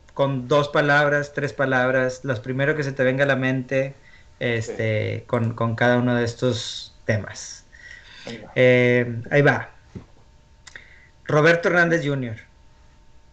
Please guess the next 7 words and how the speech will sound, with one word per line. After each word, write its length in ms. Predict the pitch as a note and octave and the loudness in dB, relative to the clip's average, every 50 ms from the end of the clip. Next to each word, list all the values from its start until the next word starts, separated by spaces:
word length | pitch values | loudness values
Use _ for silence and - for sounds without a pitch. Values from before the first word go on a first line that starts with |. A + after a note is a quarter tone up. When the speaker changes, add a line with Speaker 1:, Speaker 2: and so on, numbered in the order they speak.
| - - - - | -20 -20 -20 -14
Speaker 2:
Maestro. 720 | C3 B2+ C3 D#3 F3 F3+ F3 F3+ - - D3 C3 G#2+ F2+ - - - _ - - - - - - - - - - - - _ - - _ - _ - - - - - - - - - - - - - - - - - - - - - - - - | -10 -6 -4 -2 -2 -2 -4 -8 -6 -4 -4 -4 -4 -6 -12 -20 -20 _ -20 -20 -20 -20 -20 -20 -20 -20 -20 -20 -20 -20 _ -20 -20 _ -20 _ -20 -20 -20 -20 -20 -20 -20 -20 -20 -20 -20 -20 -20 -20 -20 -20 -20 -20 -20 -20 -20 -20 -10 -4
Speaker 1:
Miguel 460 | C#3 D3 D3+ D3 C#3 D3 C#3+ C#3+ D3+ | 0 0 2 2 4 4 4 4 4
Ángel 500 | D#3+ F3 F#3 F3 - - F#3+ E3+ D3 C3 | 4 4 2 -2 -4 -2 -2 -2 0 0
Garza. 480 | C#3 C3+ C3+ C3+ B2+ A#2 - - A#2 - - - - - - - - - - - _ _ _ - - _ _ _ _ - _ - - - - - - - - - - _ _ - - - - _ _ _ - - _ _ _ F#3+ - - - - - - - - _ - - _ _ _ _ | 0 0 0 0 -2 -6 -8 -12 -12 -14 -14 -20 -20 -20 -20 -20 -20 -20 -20 -20 _ _ _ -20 -20 _ _ _ _ -20 _ -20 -20 -20 -20 -20 -20 -20 -20 -20 -20 _ _ -20 -20 -20 -20 _ _ _ -20 -20 _ _ _ -20 -20 -20 -20 -20 -20 -20 -20 -20 _ -20 -20 _ _ _ _
Speaker 2:
Tipo 280 | - F3 D3+ D3+ G3 F#3+ | -8 -8 -4 0 0 0
muy 180 | F3+ F#3+ G3 | 2 0 -2
inteligente. 920 | G3 F3+ - F#3 E3+ E3 C#3+ - F3 F#3 G3 G3+ - - A3+ A#3+ A#3+ A3+ | -2 -2 -2 -2 -2 -2 -2 0 0 0 0 0 -2 0 0 0 0 -2